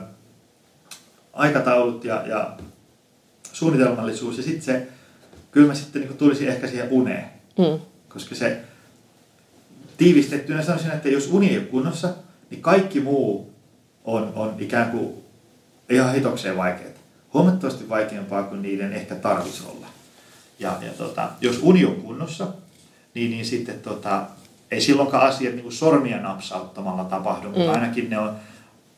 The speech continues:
Speaker 1: huomattavasti todennäköisempää ja huomattavasti helpompaa. Jos nukkuu huonosti, niin ei välttämättä olisi voimavaroja mihinkään arvomaailmapohdintaan tai, tai johonkin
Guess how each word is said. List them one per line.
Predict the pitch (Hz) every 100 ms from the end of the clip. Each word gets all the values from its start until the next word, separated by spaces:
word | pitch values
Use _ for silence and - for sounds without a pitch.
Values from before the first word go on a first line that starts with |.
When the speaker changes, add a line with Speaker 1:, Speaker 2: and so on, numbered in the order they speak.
| _ _ 120
Speaker 1:
huomattavasti | 156 143 123 113 107 -
todennäköisempää | - 120 113 98 95 - - 92 92 95
ja | 113
huomattavasti | 151 135 - 95 95 - -
helpompaa. | - - - - - - _ _ _ -
Jos | 120
nukkuu | 170 180 165
huonosti, | 151 156 - 143
niin | 131 - - - - -
ei | 123
välttämättä | 127 - 135 139
olisi | 139
voimavaroja | 160 151 123 101 101
mihinkään | 101 95 101 95 92 - - -
arvomaailmapohdintaan | 110 104 107 95 95 95 92 95 95 95 92 92 -
tai, | 95 90 -
tai | - -
johonkin | 92 98 110